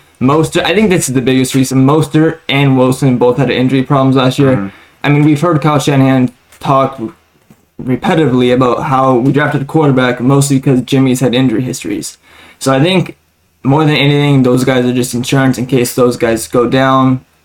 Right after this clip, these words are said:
Speaker 1: Uh, Trey Sermon, I think, s-, eventually is going to be the featured back for Kyle
Speaker 2: Mm-hmm.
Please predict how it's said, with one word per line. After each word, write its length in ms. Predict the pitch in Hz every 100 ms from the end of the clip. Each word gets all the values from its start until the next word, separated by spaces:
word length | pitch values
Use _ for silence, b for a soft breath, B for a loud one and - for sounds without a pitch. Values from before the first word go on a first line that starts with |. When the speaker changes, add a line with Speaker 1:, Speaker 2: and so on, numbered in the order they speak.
| _
Speaker 1:
Uh, 240 | 127 -
Trey 200 | - 202
Sermon, 380 | - 151 139 131
I 120 | 127
think, 240 | 135 131 127
s-, 200 | - _ _ _ _ -
eventually 400 | 139 156 143 135
is 40 | 131
going 180 | 127
to 60 | 127
be 40 | 120
the 60 |
featured 300 | 139 135 123
back 260 | 117 117 127
for 60 | 139
Kyle 220 | 139
Speaker 2:
Mm-hmm. 60 | 123